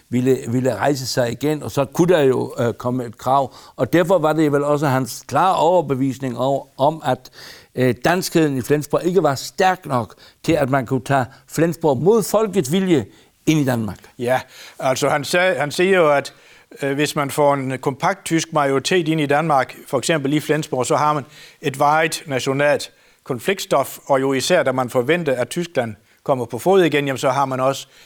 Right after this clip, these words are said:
Speaker 2: et dansk-tysk konfliktstof. Og det er jo en cocktail, som, øh, var meget farlig. Det havde Danmark jo til rigelighed erfaret der i atten halvtredserne og indtil atten fireogtres,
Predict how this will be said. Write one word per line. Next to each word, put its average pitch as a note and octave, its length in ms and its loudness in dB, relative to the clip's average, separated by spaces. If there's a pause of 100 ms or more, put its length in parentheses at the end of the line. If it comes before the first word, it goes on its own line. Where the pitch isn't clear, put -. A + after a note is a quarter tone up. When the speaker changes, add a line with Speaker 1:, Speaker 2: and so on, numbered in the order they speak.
(140)
Speaker 2:
et B2+ 140 -10
dansk-tysk C#3+ 500 -4
konfliktstof. - 680 -12 (540)
Og C#3 140 -4
det D#3+ 200 2
er D#3 40 4
jo D3+ 140 4
en D3 100 -4
cocktail, D3+ 520 -2
som, A#2+ 260 -2
øh, A2+ 180 -4
var A#2+ 80 -4
meget C3 260 2
farlig. D#3 380 0
Det C#3 220 0 (420)
havde C3+ 160 0
Danmark C3+ 420 -2
jo A#2+ 220 -2 (180)
til D3 140 0
rigelighed C#3 540 2
erfaret B2 520 0 (360)
der C3+ 160 2
i A#2+ 360 -2
atten C3 280 -2
halvtredserne A#2+ 560 -4
og G#2+ 100 -4
indtil B2+ 200 -4
atten A#2+ 240 -2
fireogtres, C3+ 680 -2